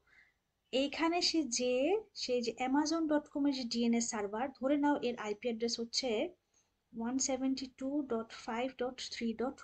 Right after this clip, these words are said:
ওয়ান। ঠিক আছে? এখন সে কি করবে? এই ইনফরমেশনটা যেহেতু সে পেয়ে গেছে, তো তার রিপ্লাইটা just সে এভাবে করে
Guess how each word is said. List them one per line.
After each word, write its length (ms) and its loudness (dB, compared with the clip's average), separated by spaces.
ওয়ান। 180 -8
ঠিক 180 -4
আছে? 160 0
এখন 320 4
সে 100 0
কি 180 2
করবে? 260 2
এই 140 6
ইনফরমেশনটা 600 4
যেহেতু 280 -2
সে 60 -2
পেয়ে 240 4
গেছে, 240 -2
তো 60 -6
তার 120 4
রিপ্লাইটা 520 2
just 340 0
সে 140 2
এভাবে 280 -6
করে 120 -2